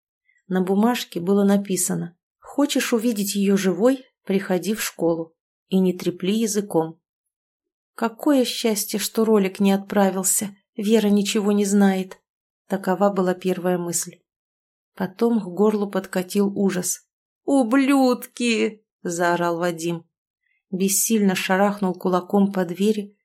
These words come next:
сорвал бумажку, швырнул на пол. Одна из дверей в конце коридора приоткрылась.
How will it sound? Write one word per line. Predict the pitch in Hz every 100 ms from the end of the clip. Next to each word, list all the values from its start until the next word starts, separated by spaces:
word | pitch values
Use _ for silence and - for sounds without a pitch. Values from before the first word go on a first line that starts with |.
| _
сорвал | - 190 185 208 196
бумажку, | 170 180 202 202 - 202 -
швырнул | - - 185 180 180 175
на | 170 165
пол. | 170 165 _ _ _ _ _ _ _
Одна | - 190 190 226
из | 220 185
дверей | 185 202 233
в | 214
конце | - 185 180 196
коридора | 196 185 185 214 202
приоткрылась. | 202 202 202 202 190 170 170 -